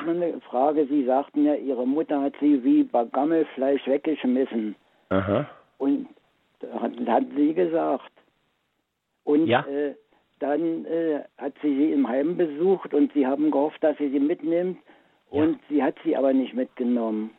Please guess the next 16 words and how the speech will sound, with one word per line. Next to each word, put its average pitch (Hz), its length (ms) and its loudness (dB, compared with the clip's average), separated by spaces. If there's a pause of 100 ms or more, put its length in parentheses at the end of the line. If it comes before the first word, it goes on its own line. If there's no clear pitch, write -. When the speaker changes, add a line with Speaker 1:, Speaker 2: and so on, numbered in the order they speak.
(140)
Speaker 2:
Mhm. 151 340 0 (320)
Speaker 1:
Und 160 300 2
dann 160 280 0
haben 147 360 -2
Sie 156 100 -2
aber 147 260 -2
gesagt, 143 540 -2
dass 143 180 2 (160)
Sie 143 180 2
so 139 80 0
eine 139 160 4
Liebe 180 360 -2 (100)
zu 143 80 -6
Ihrer 127 320 -4
Mutter 127 480 0
hatten. 110 420 -6